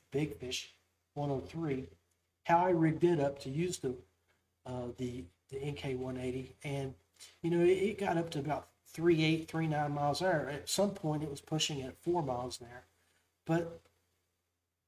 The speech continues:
after going to Lake Erie, um, with some friends,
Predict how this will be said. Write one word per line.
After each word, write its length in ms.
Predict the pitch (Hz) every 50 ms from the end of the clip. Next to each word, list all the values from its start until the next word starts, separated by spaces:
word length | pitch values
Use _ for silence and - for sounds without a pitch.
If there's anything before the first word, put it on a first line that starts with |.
| _ _ _ _ _ _ _ _ _ _ _ _ _ _ -
after 300 | 180 202 202 - - 214
going 520 | 170 - 190 185 190 185 185 190 185 185 - -
to 160 | - 165 160
Lake 400 | 156 180 175 165 170 - - -
Erie, 480 | 165 185 208 220 190 131 123 123 135 - _ _ _ _ _ _ _ _ _ _ _ _ _ _ _ _ _ _ _ _ _ _ _ _ _ -
um, 340 | 131 131 127 127 127 127 127 - _
with 140 | 143 147 147
some 240 | - - 139 123 113
friends, 720 | - - 175 196 190 165 139 131 131 - - - -